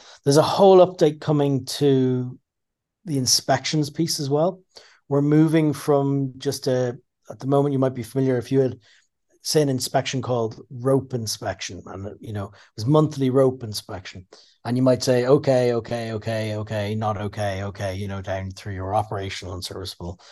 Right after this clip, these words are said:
needs a repair, et cetera. It's actually modeled quite closely off the Petzl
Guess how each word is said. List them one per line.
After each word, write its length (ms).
needs 200
a 60
repair, 480
et 120
cetera. 340
It's 120
actually 280
modeled 320
quite 180
closely 320
off 120
the 80
Petzl 600